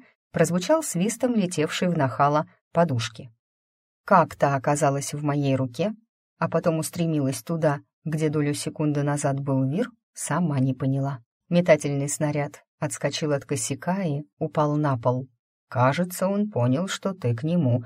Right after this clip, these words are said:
неравнодушна», заметил дух, выбравшись из своего укрытия. Ответить что-либо этому призрачному капитану очевидность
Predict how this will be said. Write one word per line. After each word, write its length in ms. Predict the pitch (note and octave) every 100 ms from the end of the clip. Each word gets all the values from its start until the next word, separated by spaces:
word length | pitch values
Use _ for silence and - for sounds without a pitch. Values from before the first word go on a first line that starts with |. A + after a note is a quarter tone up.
| -
неравнодушна», 1080 | D3+ D3+ C3+ C3 D#3+ A3 C3+ A#2 - A#2+ D#3+ _ _ -
заметил 600 | D3 D3+ C#3 B2 B2 B2+
дух, 320 | D#3 - - _ -
выбравшись 800 | C#3 D#3+ E3+ F3+ F3+ F#3 F3+ -
из 180 | D3 -
своего 440 | C#3+ C#3 C3+ C#3+
укрытия. 680 | C#3 C3+ C#3+ A#2+ C#3 C3 A#2+ _ _ _ -
Ответить 520 | D3+ D3 D3 C3+ C#3
что-либо 480 | - - D#3 D3 C#3+
этому 400 | C#3 B2+ C#3 C#3+ - _
призрачному 720 | - D#3+ D3+ C#3+ C#3 - C3+ C3+
капитану 540 | - D3 C#3+ C#3 C#3+
очевидность 760 | C3 - C3+ F3+ G#3 A3 -